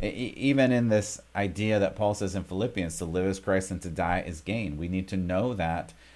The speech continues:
as believers, that we have eternal life through Jesus Christ, and therefore we really don't need to fear anything in this world. Hebrews says, "For what can man do to me?" In other words,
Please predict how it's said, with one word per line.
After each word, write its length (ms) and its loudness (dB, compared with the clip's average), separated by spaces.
as 500 0
believers, 680 -2
that 260 0
we 180 -2
have 420 2
eternal 380 -4
life 260 -4
through 160 -8
Jesus 360 -6
Christ, 340 -4
and 140 -4
therefore 600 2
we 120 -2
really 200 0
don't 440 -2
need 160 -6
to 60 -6
fear 340 -4
anything 580 -6
in 160 -6
this 180 -6
world. 360 -2
Hebrews 340 -2
says, 280 0
"For 220 4
what 380 2
can 280 -2
man 340 0
do 220 -2
to 240 -4
me?" 380 -2
In 100 -2
other 160 2
words, 380 -2